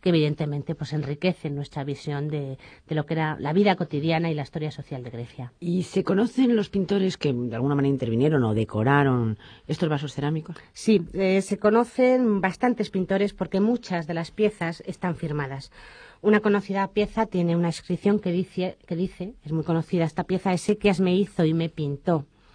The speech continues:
Speaker 1: Las firmas, o mejor dicho, las inscripciones, aparecen con mucha frecuencia y aparece más no solo la firma del pintor, sino también la firma del alfarero.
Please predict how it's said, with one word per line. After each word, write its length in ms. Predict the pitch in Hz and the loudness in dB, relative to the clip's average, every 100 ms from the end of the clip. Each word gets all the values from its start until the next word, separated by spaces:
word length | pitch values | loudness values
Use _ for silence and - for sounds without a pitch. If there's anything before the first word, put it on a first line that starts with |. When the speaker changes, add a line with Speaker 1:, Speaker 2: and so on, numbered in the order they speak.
| - - - - | -20 -20 -18 -2
Speaker 1:
Las 180 | 170 - | -2 6
firmas, 480 | 240 214 202 208 - | 8 8 4 0 -4
o 80 | |
mejor 320 | 147 151 190 175 | -4 -2 -4 -4
dicho, 340 | 190 - 151 | -6 -6 -8
las 280 | 135 135 - | -8 -8 -4
inscripciones, 1000 | 208 - 160 147 - 190 170 143 185 - - - - - | -4 -4 -8 -8 -2 0 2 0 -6 -14 -20 -20 -20 -10
aparecen 460 | - 202 208 202 233 | 0 6 6 6 2
con 160 | 202 190 | 4 2
mucha 240 | 190 - | 2 -2
frecuencia 720 | 190 185 202 202 - 214 214 - | -2 0 2 2 2 0 0 0
y 180 | 180 170 | 0 2
aparece 380 | 165 170 175 202 | 0 -2 0 0
más 160 | 196 | 2
no 140 | 220 233 | 2 2
solo 240 | 240 226 | 2 2
la 120 | 160 | 2
firma 380 | - 226 208 151 | 2 0 2 0
del 140 | 202 | -2
pintor, 340 | 214 170 180 190 | -2 -4 -2 -4
sino 180 | 190 151 | -2 -4
también 320 | 143 156 190 | -2 0 2
la 120 | 180 | 0
firma 360 | - 175 180 196 | -2 -2 0 0
del 120 | 165 | 0
alfarero. 680 | 147 - 139 147 196 165 | -2 -4 -4 0 2 0